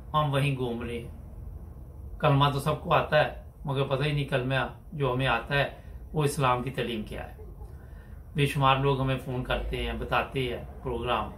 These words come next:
आपकी आवाज़ में, तो वहाँ पे जब पूछा जाता है तो कहते हैं, "जनाब, हम तो मुसलमानों वाली हालत ही नहीं हमारी।" ये कोई मजहबी चैनल नहीं है हमारा, मगर मैंने इसलिए आपको आज बताया कि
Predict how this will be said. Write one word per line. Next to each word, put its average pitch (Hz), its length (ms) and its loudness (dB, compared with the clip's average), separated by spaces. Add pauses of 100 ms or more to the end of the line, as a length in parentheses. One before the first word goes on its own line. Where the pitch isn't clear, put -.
(160)
आपकी 123 380 2
आवाज़ 110 420 0
में, - 80 -8 (720)
तो 143 60 -2
वहाँ 123 240 2
पे 113 300 -2 (180)
जब 120 340 0
पूछा 139 280 0
जाता 123 300 2
है 120 80 2
तो 117 140 0
कहते 120 220 0
हैं, 110 80 -2
"जनाब, 110 320 -2
हम 110 320 -4
तो 110 100 -2
मुसलमानों 120 480 -4
वाली 117 200 -4
हालत 107 320 -6
ही 135 40 0
नहीं 131 100 2
हमारी।" - 1300 -6
ये 143 60 4
कोई 170 120 4
मजहबी 170 300 6
चैनल 156 380 4
नहीं 208 200 4
है 151 80 4
हमारा, 117 320 2 (680)
मगर 156 120 6
मैंने 165 220 6
इसलिए 214 320 4
आपको 165 280 6
आज 147 180 4
बताया 120 340 0 (720)
कि 165 40 4